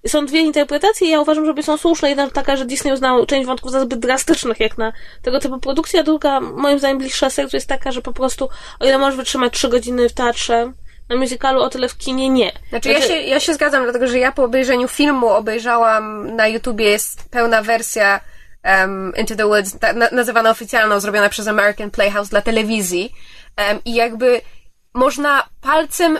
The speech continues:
Speaker 2: pokazać fragmenty, które Sondheim wyciął,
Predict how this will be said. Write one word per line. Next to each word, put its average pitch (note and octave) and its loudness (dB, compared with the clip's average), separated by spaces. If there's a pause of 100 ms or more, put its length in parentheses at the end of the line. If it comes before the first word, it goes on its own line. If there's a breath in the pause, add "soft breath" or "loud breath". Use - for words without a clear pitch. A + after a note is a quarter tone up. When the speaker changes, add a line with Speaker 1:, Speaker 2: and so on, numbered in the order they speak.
Speaker 2:
pokazać C4 0
fragmenty, C#4 0
które C4 0
Sondheim C4+ 0 (100)
wyciął, A#3 0